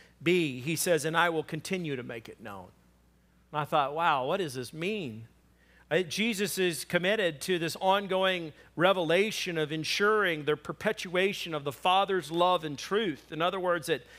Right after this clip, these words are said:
you continually experience the Father's love,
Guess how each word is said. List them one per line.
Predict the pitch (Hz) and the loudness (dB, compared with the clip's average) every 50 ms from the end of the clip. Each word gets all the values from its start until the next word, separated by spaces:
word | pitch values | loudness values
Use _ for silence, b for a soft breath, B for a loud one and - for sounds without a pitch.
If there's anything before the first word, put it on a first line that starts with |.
| B B | B B
you | - 160 196 220 | -2 0 0 0
continually | - - 196 160 - - 208 220 220 214 202 196 180 | 0 -2 -4 -2 -2 -2 -2 0 0 0 0 0 0
experience | 165 151 - - - - - 202 214 233 233 214 190 160 147 - | -2 -2 -4 -6 -6 -4 -2 -2 0 2 0 0 -2 -4 -6 -6
the | - - 147 | -4 -4 -4
Father's | - - 190 196 202 196 196 175 165 127 135 | 0 2 4 4 4 4 2 -2 -6 -6 -2
love, | 170 185 202 202 190 170 151 139 139 139 | 0 2 4 4 4 2 2 0 -4 -10